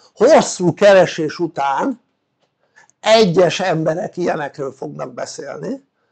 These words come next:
hogy ebben-ebben megváltoztak, és az mennyit változtatott az életén pozitív irányba, de ez, ez ritka. Érted? Tehát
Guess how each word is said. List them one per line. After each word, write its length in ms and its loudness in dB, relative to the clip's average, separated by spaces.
hogy 440 0
ebben-ebben 720 2
megváltoztak, 1040 0
és 200 -6
az 160 -8
mennyit 500 0
változtatott 880 -4
az 140 -8
életén 520 -8
pozitív 560 -10
irányba, 580 -10
de 200 0
ez, 460 2
ez 220 -14
ritka. 520 -4
Érted? 480 -4
Tehát 360 -2